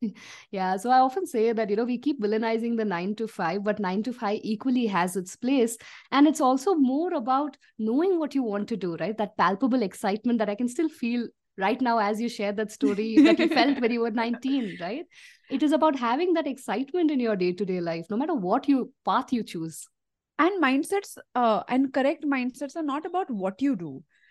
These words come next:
Speaker 2: It's about how you do it and what you feel when you do it. So being a mother, if that makes you,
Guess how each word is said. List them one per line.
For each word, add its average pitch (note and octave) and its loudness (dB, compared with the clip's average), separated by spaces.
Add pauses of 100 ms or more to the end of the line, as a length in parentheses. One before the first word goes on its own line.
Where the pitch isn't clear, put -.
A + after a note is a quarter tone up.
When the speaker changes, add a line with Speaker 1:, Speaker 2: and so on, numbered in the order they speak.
(140)
Speaker 2:
It's C4 -8
about C#4+ -4
how B3 -4
you D#4+ 0
do D#4 -2
it G#3+ 0
and G3 -2
what G#3+ -6
you C4+ -2
feel C#4 -2
when C#4+ 2
you C4 4
do F#3 -4
it. D3+ -10 (220)
So B3+ -4
being C4+ 0 (120)
a D4 0
mother, A3 -2
if B3+ -6
that A#3+ 0
makes A#3+ -2
you, B3+ 0